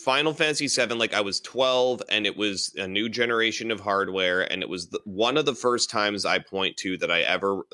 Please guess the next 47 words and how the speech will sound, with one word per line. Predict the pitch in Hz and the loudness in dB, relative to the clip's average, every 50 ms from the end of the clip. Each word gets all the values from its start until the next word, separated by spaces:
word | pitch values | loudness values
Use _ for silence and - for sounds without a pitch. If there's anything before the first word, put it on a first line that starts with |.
| 90 90 | -2 0
like, | 92 90 - | 0 0 0
that | - 110 139 170 - | 0 0 0 0 -2
and | 104 95 | -6 -8
Tomb | - - 131 143 | -6 -6 -6 -4
Raider, | 131 104 90 80 78 80 90 | -2 0 0 0 0 0 -2
which | 92 87 - - | -2 -4 -4 -4
ironically | 85 82 87 90 98 98 95 90 - 92 | -4 -2 0 0 -2 -2 -4 -4 -4 -6
were | 90 82 82 | -6 -4 -6
two | 80 - - 90 87 | -8 -8 -8 -8 -6
of | 80 | -6
the | 78 | -8
first | - - - 90 85 - - | -8 -6 -6 -4 -4 -2 -2
games | 90 85 85 - - | -2 -4 -4 -4 -4
I | 85 | -4
got | 76 82 80 - | -2 -2 -2 -4
for | - 85 | -4 -4
that | 78 80 78 | -4 -4 -4
console, | - - 101 104 101 - - 85 82 80 78 - - - - - _ _ _ - | -2 -2 -2 -2 -2 -2 0 0 0 0 -2 -4 -10 -20 -20 -20 _ _ _ -2
were | 110 | -2
two | 104 - - 156 156 | 0 0 0 0 2
of | 170 | 2
the | 160 151 | 2 0
first | - - 131 135 135 - - | 0 0 0 0 2 2 0
times | 139 135 127 127 120 107 - | 2 2 2 2 0 -2 -2
that | 113 101 | 0 0
I | 104 98 | 2 2
saw | - - - 117 120 123 123 | 2 2 2 4 2 2 2
a | 117 | 0
video | 98 95 107 101 110 110 113 113 | 0 0 0 0 2 2 2 2
game | 104 107 107 107 104 98 | 2 2 2 0 0 -4
tell | - - 107 107 110 110 | -4 -2 0 2 2 2
a | 101 | 2
story | - - - - - 104 98 98 101 107 110 107 110 113 | 0 0 0 -2 -2 -2 -2 0 0 2 2 2 2 2
that | 92 98 90 | 0 0 -2
was | - 98 92 87 | -2 -4 -4 -4
a | 95 | -6
bit | 85 76 - 98 101 - 95 | -4 0 0 0 0 -2 -4
deeper | - 104 101 107 92 - 101 104 98 | -2 -2 -2 -2 0 0 0 0 2
than, | 87 101 95 92 | 2 0 0 0
like, | 95 92 90 90 90 87 - - - - - _ _ _ _ | 2 2 4 2 2 0 -4 -10 -20 -20 -20 _ _ _ _
"You're | - 101 110 135 143 151 151 143 | -4 0 2 2 4 4 2 2
a | 135 | 2
monkey | 127 127 147 175 185 170 - 139 131 117 113 | 2 2 2 2 2 0 2 2 2 2 2
and | 107 104 | 2 0
you | 104 110 113 | 0 0 2
love | 113 123 135 151 143 113 | 2 2 2 0 0 0
bananas," | 135 143 135 139 151 165 165 156 131 104 87 82 - - - | 0 2 2 2 2 2 2 2 0 0 0 0 -2 -2 -2